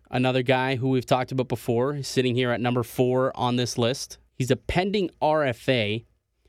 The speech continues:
so he is going to need a contract, and I don't know what that contract is gonna look like.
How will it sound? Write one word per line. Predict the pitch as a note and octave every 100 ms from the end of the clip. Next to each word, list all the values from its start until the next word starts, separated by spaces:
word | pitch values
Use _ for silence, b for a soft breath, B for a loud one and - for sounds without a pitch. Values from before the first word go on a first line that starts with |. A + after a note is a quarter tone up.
| _
so | _ C#3
he | -
is | D#3 F#3
going | F3 F#3 E3+
to | D#3
need | D#3 D3+ C#3+ C#3+ C3
a | C3+ A#2+
contract, | - - C#3 C#3 C3+ C#3+ C#3 C#3
and | C3 -
I |
don't | B2+ C3+
know | C#3
what | C3+ B2+
that | B2
contract | - B2+ B2 C3 B2
is | -
gonna | B2 A2+
look | G#2+ D3 -
like. | A2+ D#2 - -